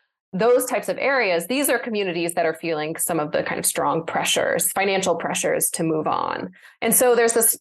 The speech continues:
question about the sort of equity of that distribution. The kind of logic that, you know, sending this price signal helps people to be safer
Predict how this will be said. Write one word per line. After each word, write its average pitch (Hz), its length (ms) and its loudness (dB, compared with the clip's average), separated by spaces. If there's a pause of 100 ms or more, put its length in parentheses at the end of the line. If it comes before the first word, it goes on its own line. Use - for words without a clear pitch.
(140)
question - 340 0
about 156 300 0
the 175 140 4
sort 175 180 0
of 170 160 -2 (600)
equity 165 380 0
of 160 100 2
that 160 220 -2
distribution. 185 880 -2 (160)
The 240 440 4 (280)
kind 247 180 0
of 240 60 0
logic 220 680 2
that, 180 420 0 (440)
you 190 100 -2
know, 170 80 0
sending 220 360 0
this - 200 2
price 202 280 -2
signal 160 380 -2
helps 170 280 -2
people 175 280 -4
to 170 80 0
be 160 140 -2
safer 180 720 0